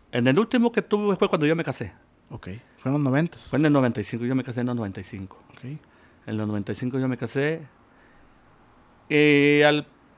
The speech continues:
Speaker 1: poquito tiempo de casado yo, como a la, déjame ver.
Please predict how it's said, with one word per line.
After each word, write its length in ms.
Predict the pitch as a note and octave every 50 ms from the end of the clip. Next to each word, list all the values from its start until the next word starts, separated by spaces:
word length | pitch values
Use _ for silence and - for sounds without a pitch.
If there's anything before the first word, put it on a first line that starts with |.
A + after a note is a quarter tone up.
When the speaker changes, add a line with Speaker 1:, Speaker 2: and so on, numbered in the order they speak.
| _
Speaker 1:
poquito 600 | - E3 D#3+ D#3 - - - G#3+ G#3+ _ - A3 G#3+
tiempo 840 | - - G#3+ G#3 G#3+ G#3 - - G#3+ A3 A3 A3 A3 A3 A3 A3 A3 G#3+
de 80 | F#3+ F3
casado 500 | - - F3 E3 D#3+ - G3 G3+ G3+ F#3+
yo, 320 | F#3 F#3 F#3 F#3+ G3+ F#3+
como 300 | - - D#3+ D3+ D3 C#3+
a 40 | C#3+
la, 580 | C#3+ D3 E3+ G3 G#3 G#3 G#3 G3+ G3+ G3+ G3+ G3+ G3+ F#3+ F#3 F3+ - - - A#2
déjame 300 | A2 B2+ C3 C#3 C3+ B2+
ver. 200 | B2+ C3 D3+ E3